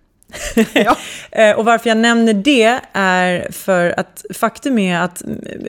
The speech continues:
Speaker 2: eh, att vara en, en thaiboxningscoach, eh, hänger väldigt mycket, eller är snarlikt vad jag tror är, eh,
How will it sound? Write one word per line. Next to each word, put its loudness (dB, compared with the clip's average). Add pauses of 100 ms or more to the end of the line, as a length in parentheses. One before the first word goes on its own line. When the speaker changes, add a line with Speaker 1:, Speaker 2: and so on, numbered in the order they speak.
(240)
Speaker 2:
eh, 0
att -8
vara 2
en, -4
en -4
thaiboxningscoach, -2 (100)
eh, -4 (260)
hänger 0
väldigt -2
mycket, -2 (160)
eller -2
är 0
snarlikt -2 (300)
vad -2
jag 0
tror -2
är, -4
eh, -8